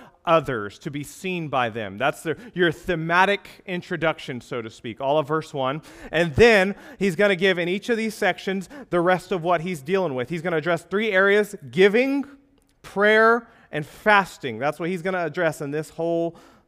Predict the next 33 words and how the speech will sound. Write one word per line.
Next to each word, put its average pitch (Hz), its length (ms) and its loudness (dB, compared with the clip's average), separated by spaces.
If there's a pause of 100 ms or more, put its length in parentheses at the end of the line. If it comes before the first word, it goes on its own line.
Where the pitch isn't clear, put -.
(120)
unit 131 840 -6
before 127 540 -4
us. - 460 -12 (480)
And 127 100 -10
then 151 100 -6
he's 190 140 -8
gonna 185 160 -6
say 165 400 -4
it 165 180 -6
again 113 720 -10
in 110 140 -16
verses 110 280 -12
nineteen 123 440 -14
through 120 140 -14
twenty-one, 104 440 -10
this 104 220 -12 (260)
concluding 143 840 -8 (320)
principle. 117 600 -8
And, 143 160 -6
and 151 180 -6
I 151 40 -2
want 196 320 -4
you 220 60 -10
to 180 40 -12
just 180 200 -6
note 151 440 -4
briefly, 165 640 -6
I'm 156 100 -4
gonna 147 140 -8
flesh 139 320 -8
this 143 180 -10
out 131 160 -4
more, 131 360 -8